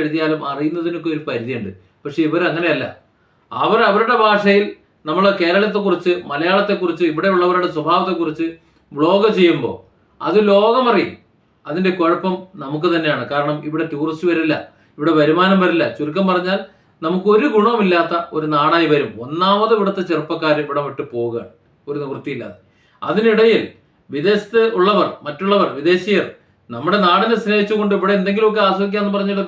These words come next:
വരവും കൂടെ മുടക്കി കഴിഞ്ഞാൽ എന്തൊരു ദ്രാവിഡാണ്. ഒന്നാമത് നമ്മുടെ ചെറുപ്പക്കാർ ഇവിടെ വിട്ട് പോവാണ്, വരുമാനമില്ല. അവർ സമ്പാദിക്കുന്നെല്ലാം അതത് നാട്ടിൽ അവരെവിടെയാണോ ചെന്നെത്തുന്നത് അവിടെ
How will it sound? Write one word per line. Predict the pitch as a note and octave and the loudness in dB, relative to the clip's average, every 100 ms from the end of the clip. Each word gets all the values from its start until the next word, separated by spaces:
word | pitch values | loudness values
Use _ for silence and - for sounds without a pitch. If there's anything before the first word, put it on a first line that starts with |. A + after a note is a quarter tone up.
| D3 | 0
വരവും | D3+ G3 C4 | 2 2 2
കൂടെ | D4 C4+ | 2 2
മുടക്കി | A3 F#3+ F3+ | 0 0 -2
കഴിഞ്ഞാൽ | D#3 C#3 - - A2+ | -2 -2 -10 -12 -14
എന്തൊരു | C#3 E3+ F#3 F3 - - | -10 -4 0 0 -2 -12
ദ്രാവിഡാണ്. | A#2 - C#3+ D#3 B2+ - - _ _ _ - A#2 | -12 -6 -2 0 -2 -8 -18 _ _ _ -10 -8
ഒന്നാമത് | C#3+ F3+ G#3 A3+ A#3 | -2 0 2 2 2
നമ്മുടെ | G#3+ G#3 G3+ | 2 2 2
ചെറുപ്പക്കാർ | G3 F#3 G3 G3+ G3+ | 0 0 0 0 2
ഇവിടെ | G3 G3 | 2 2
വിട്ട് | F3+ F#3 D3+ | 2 -2 -2
പോവാണ്, | D3 C3+ G2 - _ _ _ - | 0 0 -2 -14 _ _ _ -6
വരുമാനമില്ല. | D3+ F3 G3 G#3 F3+ E3 - - _ - | -2 2 4 4 4 2 -2 -8 _ -8
അവർ | E3 E3 | -4 -2
സമ്പാദിക്കുന്നെല്ലാം | F3 F#3 F3+ F3+ F3+ F3 F3+ F3+ - | 0 0 0 0 0 0 0 -2 -8
അതത് | D3 F#3 F#3+ F3 | -4 -2 0 0
നാട്ടിൽ | E3 E3 A#2+ - - | 0 -2 -8 -12 -14
അവരെവിടെയാണോ | C3+ D#3 D#3+ F#3+ G3 F#3 | -4 0 2 2 2 2
ചെന്നെത്തുന്നത് | E3+ F3 F3 E3+ E3+ F3+ F#3+ - _ - D3 | -2 -4 -4 -4 -4 -4 -8 -16 _ -4 0
അവിടെ | G#3 | 2